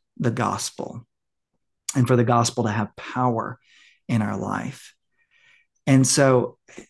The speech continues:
I think in one s-, uh, uh, in one sense, it's incredibly difficult for Americans to embrace the gospel because we have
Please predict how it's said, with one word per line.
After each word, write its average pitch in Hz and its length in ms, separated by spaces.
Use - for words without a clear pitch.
I 135 160
think 196 320
in 117 200
one 143 200
s-, - 280
uh, - 180
uh, 135 340
in 131 200
one 156 220
sense, 120 520
it's 196 220
incredibly 151 800
difficult 113 880
for 117 680
Americans 127 680
to 135 140
embrace 127 720
the 131 80
gospel 107 720
because 127 380
we 127 140
have 123 440